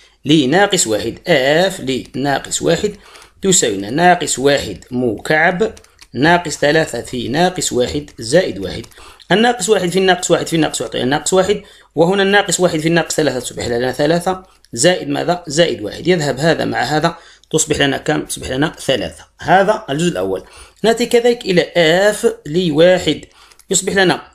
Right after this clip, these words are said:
واحد مكعب ناقص ثلاثة في واحد زائد واحد تساوي لنا واحد في واحد في واحد اللي هو واحد، ناقص ثلاثة زائد ماذا؟ زائد واحد. هذا مع هذا يعطينا اثنان،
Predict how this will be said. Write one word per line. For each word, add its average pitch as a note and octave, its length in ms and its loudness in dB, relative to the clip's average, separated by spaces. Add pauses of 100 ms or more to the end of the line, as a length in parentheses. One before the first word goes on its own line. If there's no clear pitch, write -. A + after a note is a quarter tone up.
(140)
واحد F#3+ 920 2
مكعب E3 560 0 (140)
ناقص D#3+ 380 -2
ثلاثة D#3 440 0
في B2+ 260 -6
واحد F#3 460 0 (420)
زائد C#3 360 2
واحد G#2+ 260 -6
تساوي G#3 380 0
لنا D#3 120 4
واحد F3+ 260 2
في E3+ 120 -4
واحد D#3 220 2
في C#3 100 -10
واحد B2 160 -2
اللي A#2 120 -6
هو A#2+ 160 0
واحد، F3+ 220 2 (400)
ناقص F3 360 2
ثلاثة F3 560 0
زائد C#3+ 360 0
ماذا؟ C#3 380 -4
زائد D#3+ 300 2
واحد. - 280 -4 (340)
هذا G3+ 360 4
مع F#3+ 140 2
هذا C#3+ 340 0
يعطينا D3 480 0
اثنان، F#3+ 420 0